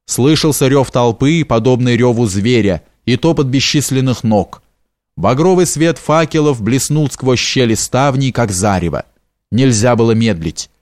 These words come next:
Юлиан сбросил белую пифагорейскую одежду, облекся в броню, в царский полудементум, шлем, подвязал меч,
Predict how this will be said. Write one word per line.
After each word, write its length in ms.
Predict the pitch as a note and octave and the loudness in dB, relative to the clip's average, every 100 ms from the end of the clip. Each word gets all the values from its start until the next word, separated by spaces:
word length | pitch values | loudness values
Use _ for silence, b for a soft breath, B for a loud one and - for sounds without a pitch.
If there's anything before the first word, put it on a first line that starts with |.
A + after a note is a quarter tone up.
| _ _ _ _ | _ _ _ _
Юлиан 480 | F#2+ B2+ C3+ D3 C#3+ | 0 2 4 2 0
сбросил 560 | G#2+ G2 C#3 D#3 - C3 | -2 0 0 2 0 0
белую 400 | A2 C3+ C3+ B2+ | 2 2 2 0
пифагорейскую 760 | A#2+ - A#2 A#2+ B2 - A#2+ | -2 -2 0 0 -2 -2 0
одежду, 580 | G#2+ G#2 D3+ C3+ C3 C#3+ - _ | 0 0 0 0 -2 -4 -6 _
облекся 540 | G2 A#2+ C3+ A#2+ - | -2 2 2 2 -2
в 80 | A2 | -4
броню, 540 | D#2+ G2 G2+ B2+ F3 - _ _ _ | -2 0 0 0 0 -4 _ _ _
в 80 | - | -12
царский 560 | - B2+ C3+ - C3 | -2 2 2 0 -2
полудементум, 920 | A#2 A2+ A2 A2 A2 D3 E3 D3+ D3+ C3+ _ _ - | -2 0 0 0 0 0 0 0 -2 -4 _ _ -10
шлем, 540 | - A2+ A#2+ D#3+ D3+ | -2 2 2 2 0
подвязал 540 | B2 A2 A#2+ G#2+ A2 | -2 0 0 2 2
меч, 500 | G2+ A2 D#3+ D#3+ - | 2 2 0 -2 -6